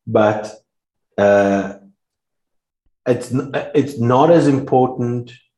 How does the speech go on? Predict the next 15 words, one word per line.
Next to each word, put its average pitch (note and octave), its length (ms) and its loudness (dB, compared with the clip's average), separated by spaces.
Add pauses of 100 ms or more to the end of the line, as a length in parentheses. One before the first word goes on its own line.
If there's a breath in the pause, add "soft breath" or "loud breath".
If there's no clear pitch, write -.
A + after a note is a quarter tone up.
(580)
in A2+ 600 -6
the G#2+ 120 0
competition A#2+ 800 -4
as G#2 200 -2
it G#2 120 -4
is G2+ 180 -6
in G2+ 100 -6
the F#2+ 120 -6
real F#2 200 -6
world. - 260 -16 (220)
And C3 120 -6
so E3 160 2
maybe G#3 220 2
that's A#2+ 300 -2
another, G2 640 -6